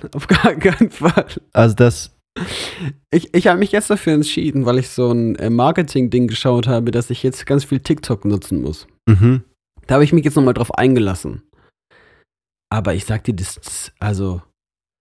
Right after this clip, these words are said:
Speaker 1: spätestens wenn ich vierzig bin, wird sich da keine neue App runtergeladen.
Speaker 2: Okay. Ja, und also
Speaker 1: Das ist, da ist vorbei.
Speaker 2: ich, ich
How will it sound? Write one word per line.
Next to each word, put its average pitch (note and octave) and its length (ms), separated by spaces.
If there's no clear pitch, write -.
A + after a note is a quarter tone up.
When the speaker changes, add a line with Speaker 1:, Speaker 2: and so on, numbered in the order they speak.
Speaker 1:
spätestens D3+ 440
wenn A#2 120
ich G#2+ 100
vierzig D#3+ 520
bin, C#2+ 320
wird A2 140
sich G#2+ 120
da G#2 100
keine B2+ 280
neue A2+ 300
App - 180
runtergeladen. E2 680
Speaker 2:
Okay. G#2+ 280
Ja, C3+ 220
und D3 140
also C#3 180
Speaker 1:
Das B2 140
ist, - 80
da B2+ 160
ist C3 100
vorbei. A2 540
Speaker 2:
ich, A#2 180
ich B2 220